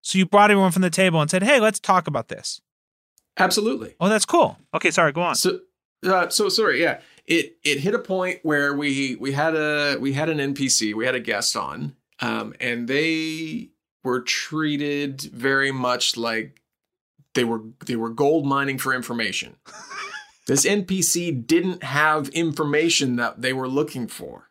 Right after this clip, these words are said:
Speaker 2: They
Speaker 1: Right.
Speaker 2: were just a, they were just a person in the world.
Speaker 1: Right.
Speaker 2: So, yeah, I brought them together and said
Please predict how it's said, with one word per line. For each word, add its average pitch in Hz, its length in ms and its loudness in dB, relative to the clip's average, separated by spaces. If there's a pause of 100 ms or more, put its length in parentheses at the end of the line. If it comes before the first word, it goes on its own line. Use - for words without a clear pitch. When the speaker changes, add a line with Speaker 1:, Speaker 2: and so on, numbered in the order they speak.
Speaker 2:
They 143 60 0
Speaker 1:
Right. 120 140 6
Speaker 2:
were 113 60 6
just 208 180 2
a, - 120 -2 (240)
they 196 100 2 (100)
were 226 120 4
just 220 180 0
a 226 60 2
person 220 340 2
in 214 80 0
the 214 60 2
world. 220 560 0 (100)
Speaker 1:
Right. 120 240 4 (400)
Speaker 2:
So, - 480 4 (140)
yeah, 180 200 4
I 127 60 4
brought 156 260 2
them 220 120 0
together 120 440 -2
and 120 160 -4
said 131 420 0